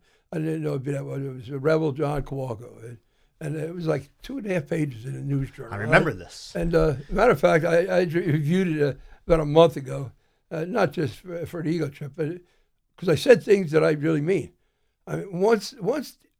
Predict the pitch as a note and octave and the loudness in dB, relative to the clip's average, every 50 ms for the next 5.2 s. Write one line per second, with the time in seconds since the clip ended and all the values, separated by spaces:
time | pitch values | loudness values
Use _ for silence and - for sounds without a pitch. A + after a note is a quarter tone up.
0 | _ _ G3 F#3 F3+ D#3+ E3 F#3+ G3+ G3 - - - G#3+ G#3+ G3+ F#3 D#3+ D3 C3+ | _ _ -8 -4 -2 -2 -2 -4 -6 -14 -4 0 2 4 6 4 4 2 0 -4
1 | - - - E3 E3 F#3+ G3+ F#3 E3 G3 G3 F3 D3 B2+ A#2+ A#2+ - - F#3+ G3+ | -6 -6 -4 0 4 4 4 4 2 -2 -4 -4 -2 -4 -4 -6 0 0 0 2
2 | G3+ G#3 G3+ A3 G3+ C#3+ - A#3+ F#3+ F#3 F#3 - _ _ _ _ _ _ - E3 | 4 0 0 0 0 -4 -4 -4 -4 -4 -6 -10 _ _ _ _ _ _ -6 -4
3 | E3 D3+ C#3 - - - F#3 G#3 A#3+ - - - - - _ _ _ _ _ _ | -4 -4 -4 -6 -4 0 2 2 2 0 -4 -12 -14 -14 _ _ _ _ _ _
4 | _ _ - E3 E3+ F3+ D#3+ G3 G#3 - - A3+ D#3+ - - D#3+ D3 C#3+ C#3 C#3+ | _ _ -4 -2 0 2 4 4 2 2 0 -6 -8 -6 -4 -6 -6 -6 -8 -10
5 | D3 C#3+ C#3+ - | -10 -10 -12 -14